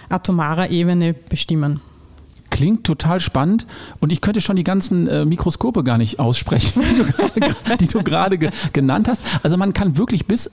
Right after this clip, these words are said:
Speaker 2: auf ein Atom reinzoomen, für mich jetzt
Speaker 1: Ja.
Speaker 2: zum Verständnis. Total verrückt. Was für Beschichtungen gibt's denn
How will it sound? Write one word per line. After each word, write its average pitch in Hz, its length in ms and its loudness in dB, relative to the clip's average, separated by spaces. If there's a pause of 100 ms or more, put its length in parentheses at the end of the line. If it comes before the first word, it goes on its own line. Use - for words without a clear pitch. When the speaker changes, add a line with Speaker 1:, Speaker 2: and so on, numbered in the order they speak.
(120)
Speaker 2:
auf - 260 -6
ein 220 280 2
Atom 175 680 0 (320)
reinzoomen, 123 760 2 (140)
für 123 160 2
mich 110 180 0
jetzt - 340 -2 (100)
Speaker 1:
Ja. 165 100 -2 (600)
Speaker 2:
zum 120 140 0
Verständnis. 107 720 -2 (480)
Total 123 260 0
verrückt. 120 260 -2 (220)
Was 151 180 0
für 247 100 0
Beschichtungen 196 540 0
gibt's 190 220 -2
denn 160 340 0